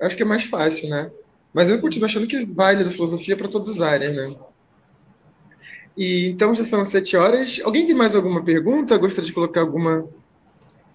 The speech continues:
alguma última colocação? É, agradeço mais uma vez a presença de todos, a presença da professora Carmel, é, ao Transe por mais essa parceria.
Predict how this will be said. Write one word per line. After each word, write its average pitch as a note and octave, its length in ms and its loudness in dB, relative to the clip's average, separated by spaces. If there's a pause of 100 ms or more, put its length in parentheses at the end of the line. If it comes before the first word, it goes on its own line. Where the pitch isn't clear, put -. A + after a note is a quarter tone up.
(280)
alguma D#3+ 340 2
última E3 280 2
colocação? E3 800 0 (420)
É, F#3 140 6
agradeço G#3 560 4
mais G#3 200 0
uma G#3+ 140 -2
vez A3+ 380 0
a A#3+ 60 2
presença F#3+ 520 -2
de E3+ 120 -10
todos, G#3 220 -2
a G3+ 40 -12
presença F#3+ 240 -4
da E3+ 60 -12
professora E3+ 280 -2
Carmel, F3 640 2 (680)
é, E3 320 6
ao D#3 220 2
Transe G3 340 0
por F#3 140 -2
mais E3 280 0
essa D#3+ 480 2 (960)
parceria. F3+ 680 2